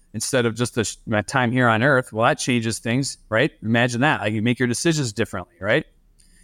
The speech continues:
And then treasures, like, if the treasures are, in many cases, not earth, you know, not financial or not earthly, and they're more eternal, oh my goodness, like, now all of a sudden it really changes how you approach your day. And so,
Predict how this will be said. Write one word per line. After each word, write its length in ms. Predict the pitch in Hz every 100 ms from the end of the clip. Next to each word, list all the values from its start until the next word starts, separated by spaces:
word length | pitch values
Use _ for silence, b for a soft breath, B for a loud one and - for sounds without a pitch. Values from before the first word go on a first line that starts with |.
| -
And 100 | 139
then 80 | 139
treasures, 480 | - 180 151 98
like, 140 | 113 113
if 80 | 120
the 80 |
treasures 480 | 117 - 180 165 135
are, 240 | 120 120 b b _ _ _ 104 -
in 200 | 123 117
many 200 | 123 165
cases, 400 | - 135 139 127
not 240 | 117 131 135
earth, 180 | 131 151
you 80 | 139
know, 80 | 120
not 280 | 120 135 -
financial 420 | 117 120 139 143
or 120 | 127
not 200 | 120 120
earthly, 460 | 117 170 - 110 113 b -
and 120 | 110
they're 120 | 160
more 200 | 185 127
eternal, 460 | 107 120 113 120 - _ _ _ _ _
oh 80 | 180
my 140 | 139
goodness, 340 | 107 175 117 -
like, 180 | 117 113
now 220 | 127 170
all 60 | 165
of 40 |
a 40 |
sudden 280 | - 131 120 - -
it 140 | 113
really 300 | 135 208 190
changes 360 | - 131 117 110
how 100 | 127
you 240 | 117 107 -
approach 380 | 117 - 127 113
your 100 | 120
day. 240 | 104 92 - b b -
And 100 | 127
so, 300 | - 135